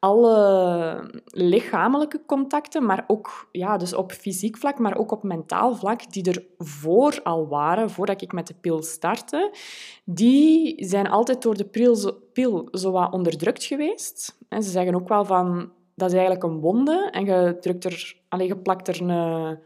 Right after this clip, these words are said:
pleister over. Maar wanneer dat die pleister eraf is, ja, is die wonde er nog altijd. Dus dat is er echt letterlijk bij mij gebeurd.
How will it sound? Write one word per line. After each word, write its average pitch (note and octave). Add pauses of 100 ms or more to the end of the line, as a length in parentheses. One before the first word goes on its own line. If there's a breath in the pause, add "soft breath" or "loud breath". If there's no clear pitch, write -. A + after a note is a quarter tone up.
(140)
pleister A#3
over. C4+ (600 loud breath)
Maar F#3
wanneer F#3+
dat F3+
die F3+
pleister F#3+
eraf F#3
is, A#3+
ja, F3+
is F3+
die F3+
wonde F#3
er F3
nog D#3+
altijd. -
Dus F3
dat F#3
is G3+
er G3
echt -
letterlijk G3
bij E3
mij E3+
gebeurd. F3